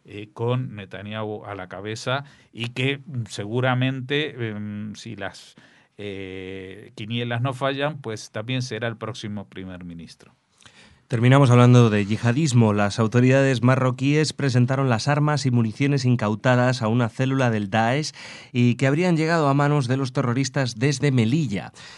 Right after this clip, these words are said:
Speaker 2: El arsenal incluye siete pistolas, balas, material electrónico y esposas de plástico con las que supuestamente maniatar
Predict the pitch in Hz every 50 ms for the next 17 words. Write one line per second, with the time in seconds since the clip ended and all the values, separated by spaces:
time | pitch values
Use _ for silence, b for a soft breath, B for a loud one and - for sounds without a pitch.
0 | B B B 110 110 113 110 - 127 127 135 147 156 139 - 143 123 120 123 135
1 | 147 151 147 156 151 147 - - 147 151 147 147 131 123 110 - - 165 156 156
2 | 165 165 160 151 120 107 101 117 127 135 139 143 147 151 156 139 - - 110 104
3 | 98 107 104 120 127 131 127 117 110 - - - 135 131 139 147 147 143 160 160
4 | 151 123 113 110 - - - 139 135 147 135 131 123 127 131 131 127 127 151 143
5 | 143 156 143 - 131 117 110 110 - - 110 - - 101 - 143 147 139 - 143
6 | 131 135 135 135 - 143 120 117 110 107 104 101 101 101 95 - 131 139 135